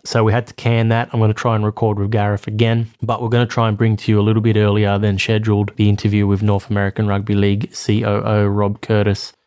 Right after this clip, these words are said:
Speaking to him later this week. The episode is due for mid next week on our ch-, podcast channels, but I'll try and bring it to you a few days earlier, just as a way of saying sorry that we, uh, we missed an episode with Gareth, but we'll bring that to you again later on anyway. But guys, that's it from me.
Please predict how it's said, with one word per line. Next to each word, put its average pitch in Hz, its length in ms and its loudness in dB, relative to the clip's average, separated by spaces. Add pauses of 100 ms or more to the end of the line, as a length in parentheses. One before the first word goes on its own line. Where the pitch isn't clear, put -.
(300)
Speaking 113 400 0
to 123 120 -2
him 107 280 4
later 104 360 0
this 101 260 -2
week. 117 380 2 (400)
The 110 120 0
episode 104 420 0
is 104 180 2
due 107 240 2
for 104 140 -2
mid 107 280 2
next 110 360 0
week 110 260 0
on 107 140 0
our 101 140 2
ch-, - 160 -8
podcast 113 560 -2
channels, 127 480 -2 (340)
but 113 120 -2
I'll 98 100 0
try 107 260 -2
and 104 80 -2
bring 101 160 0
it 104 140 -6
to - 120 -4
you 110 140 4
a 98 40 0
few 107 220 0
days 101 320 0
earlier, 104 460 0 (120)
just - 220 -2
as 117 120 2
a 107 60 0
way 104 120 0
of 95 80 -4
saying 98 260 -2
sorry 101 340 -2
that 104 160 -2
we, 101 180 2
uh, 101 180 -2
we 110 140 0
missed 104 260 0
an 101 80 0
episode 101 500 0
with 110 220 -2
Gareth, 98 380 -4
but 113 120 -2
we'll 123 120 2
bring 123 200 2
that 110 140 -2
to - 120 -6
you 107 60 0
again 104 220 -2
later 104 240 0
on 101 100 0
anyway. 98 440 0
But 110 120 -2
guys, 117 240 0
that's 120 200 -2
it 143 120 0
from 117 220 0
me. 104 280 0